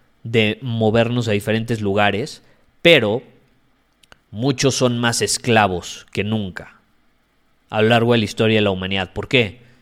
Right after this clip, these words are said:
Porque vivimos en la época de la indecisión, en la época donde las personas no tienen los huevos suficientes como para decidir por ellos mismos, para elegir su comportamiento y sus acciones. ¿Por qué? Porque cuando tú te vuelves responsable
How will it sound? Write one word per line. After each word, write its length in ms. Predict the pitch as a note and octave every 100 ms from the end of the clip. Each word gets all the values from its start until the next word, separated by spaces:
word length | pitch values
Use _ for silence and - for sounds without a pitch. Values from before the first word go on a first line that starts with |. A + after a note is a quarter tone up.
| _ _ -
Porque 240 | G2+ A2
vivimos 640 | A2 B2 B2 A2+ G#2+ - - _
en 180 | A2+ G#2
la 160 | F#2+ G#2
época 360 | G#2+ A2 G#2+
de 100 | G2
la 100 | F#2
indecisión, 800 | F2+ F2+ F2+ - G2 - G#2+ G2
en 120 | F#2+
la 120 | F#2 A2
época 360 | C#3+ C#3 B2+
donde 220 | B2+ G#2+
las 160 | F#2+ F2+
personas 520 | - F#2 C3 B2+ B2+
no 160 | A#2+ A2+
tienen 340 | A2+ G#2+ F#2+
los 140 | F#2 G2
huevos 300 | C3 E3+ D#3+
suficientes 640 | C3 - D3 B2 B2+ - - - _
como 280 | A#2+ A2+ G#2
para 220 | G#2+ G#2
decidir 580 | G#2 - G#2 B2 D#3+ D#3
por 160 | B2+
ellos 280 | A#2+ A2+ G2+
mismos, 600 | A#2+ A2+ F2+ D#2+ - - _ _ _ _ _ _ _ _ _ _ _ _
para 200 | A2+ A2
elegir 440 | G#2+ G#2 - G3+ E3
su 160 | C#3+
comportamiento 640 | B2 A2 A2 G#2+ A2+ A#2
y 20 | -
sus 180 | G#2
acciones. 420 | G2 - G#2+ F#2+ -
¿Por 200 | C3 C#3
qué? 160 | A3
Porque 240 | C3 A#2+ A#2
cuando 300 | B2+ B2 A#2+
tú 200 | G3 G#3
te 120 | F3
vuelves 340 | D#3+ E3 D#3
responsable 1200 | C3 A#2+ B2 A2 G#2+ - F3 F3 D3+ A#2 G2+ E2